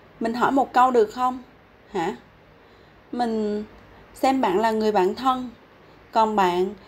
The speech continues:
nghĩ sao về mình? Chắc chắn rồi,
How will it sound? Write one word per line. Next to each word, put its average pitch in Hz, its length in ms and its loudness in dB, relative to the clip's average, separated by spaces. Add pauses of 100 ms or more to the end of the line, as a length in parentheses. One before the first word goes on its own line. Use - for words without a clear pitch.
(120)
nghĩ 214 160 -2
sao 277 220 0
về 254 140 -2
mình? 226 380 -4 (1120)
Chắc 302 220 -2
chắn 294 240 4
rồi, 226 420 2